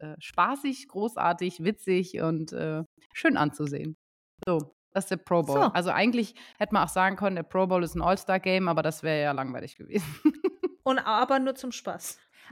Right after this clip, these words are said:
Speaker 2: Aber die Auszeichnung ist trotzdem wichtig. So.
Speaker 1: Ja.
Speaker 2: <laughs>
Speaker 1: Also es ist, nein, es ist wichtig, in den Pro Bowl gewählt zu werden, den Pro Bowl aber
Speaker 2: Genau.
Speaker 1: zu spielen ist nicht wichtig.
Speaker 2: Äh, gut gesagt. Genau so
Speaker 1: <laughs>
Speaker 2: ist es. Genau
Speaker 1: Traurig.
Speaker 2: so ist es.
Speaker 1: Wie traurig.
Speaker 2: Ja. So,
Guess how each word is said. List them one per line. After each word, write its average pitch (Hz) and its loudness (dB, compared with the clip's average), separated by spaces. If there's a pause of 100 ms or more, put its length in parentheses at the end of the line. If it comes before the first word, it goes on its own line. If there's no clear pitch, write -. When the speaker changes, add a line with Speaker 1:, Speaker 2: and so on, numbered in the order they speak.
Speaker 2:
Aber 320 6
die 277 -4
Auszeichnung 262 -2
ist 247 -4
trotzdem 208 0
wichtig. 175 -6 (300)
So. - -4
Speaker 1:
Ja. 208 2 (400)
Speaker 2:
<laughs> 330 4 (640)
Speaker 1:
Also 214 4
es 220 -2
ist, 262 -6 (180)
nein, 190 -2
es 180 -4
ist 180 -4
wichtig, 240 4
in 196 -2
den 180 0
Pro 180 0
Bowl 160 0
gewählt 185 2
zu 147 -6
werden, 151 0
den 143 -4
Pro 185 -2
Bowl 175 2
aber 160 2
Speaker 2:
Genau. 185 4
Speaker 1:
zu - -2
spielen 262 6
ist 165 0
nicht 127 -6
wichtig. 175 -2 (460)
Speaker 2:
Äh, - -12 (400)
gut 269 6
gesagt. - -6
Genau 196 4
so 208 0
Speaker 1:
<laughs> - -
Speaker 2:
ist 185 -4
es. - -12 (320)
Genau 196 0
Speaker 1:
Traurig. 220 6
Speaker 2:
so 180 -2
ist - -16
es. 359 -16 (520)
Speaker 1:
Wie 269 -8
traurig. 320 6
Speaker 2:
Ja. 202 4 (840)
So, 262 4